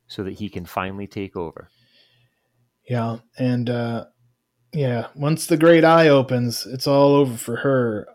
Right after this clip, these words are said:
Speaker 2: Um, and, of course, he wants He-Man and his friends to surrender. And that's when he's like,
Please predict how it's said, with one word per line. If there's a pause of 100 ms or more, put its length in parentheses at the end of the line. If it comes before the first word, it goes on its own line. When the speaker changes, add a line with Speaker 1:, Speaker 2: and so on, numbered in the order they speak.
Speaker 2:
Um, (640)
and,
of
course,
he
wants
He-Man
and
his
friends
to
surrender. (400)
And
that's
when
he's
like,